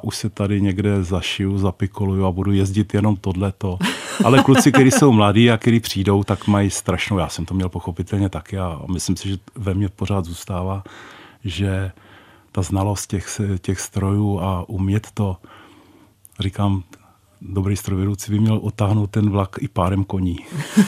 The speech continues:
Speaker 2: No, vy už jste na dráze vlastně strojvedoucím přes čtyři desítky let.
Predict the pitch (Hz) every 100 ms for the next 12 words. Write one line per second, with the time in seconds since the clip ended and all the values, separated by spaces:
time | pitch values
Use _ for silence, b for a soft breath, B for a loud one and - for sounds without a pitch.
0 | - 208 B 240 208 220 240 214 190 190
1 | - 285 269 240 220 180 170 160 165 170
2 | 160 180 202 202 185 - 220 202 185 185
3 | 190 196 196 214 202 - 202 - - -
4 | 180 214 185 165 - 160 - 226 170